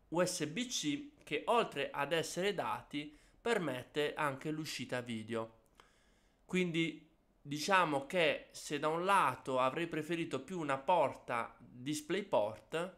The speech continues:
o due H D M I al posto del V G A, diciamo che con questa scelta del Type-C comunque riusciamo ad avere parecchie uscite video, quindi parecchia scelta.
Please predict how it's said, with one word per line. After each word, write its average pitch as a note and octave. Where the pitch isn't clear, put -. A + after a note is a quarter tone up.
o B2+
due C3
H A#2+
D C3
M D3
I A#2+
al A2
posto C#3+
del A#2+
V E3
G G#3+
A, G#2+
diciamo C#3
che D#3
con D#3+
questa G3+
scelta D#3
del C3+
Type-C C3
comunque D#3+
riusciamo C#3+
ad D#3+
avere B2
parecchie D3
uscite B2+
video, A#2
quindi B2
parecchia C3+
scelta. -